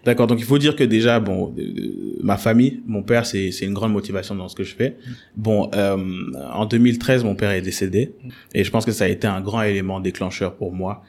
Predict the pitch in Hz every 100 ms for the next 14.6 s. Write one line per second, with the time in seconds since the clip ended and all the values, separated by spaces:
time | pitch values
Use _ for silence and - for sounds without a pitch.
0 | _ _ _ 95 90 90 90 90 87 -
1 | - - - - - - 104 120 120 117
2 | 110 - 104 113 117 101 98 113 117 -
3 | - - 95 92 92 98 104 107 95 -
4 | 98 95 90 90 90 101 - _ _ _
5 | - - 107 123 110 104 90 - - -
6 | _ 101 117 107 98 95 - 117 117 123
7 | 117 110 107 104 101 107 98 95 101 -
8 | 104 98 - 95 95 104 101 98 98 104
9 | 98 95 95 98 95 95 - 104 98 101
10 | 95 101 95 98 104 104 101 107 117 113
11 | 101 98 107 - - - - 107 127 127
12 | 113 92 92 - 78 101 110 110 113 110
13 | 98 95 - 113 117 110 104 98 92 -
14 | 98 95 107 - 95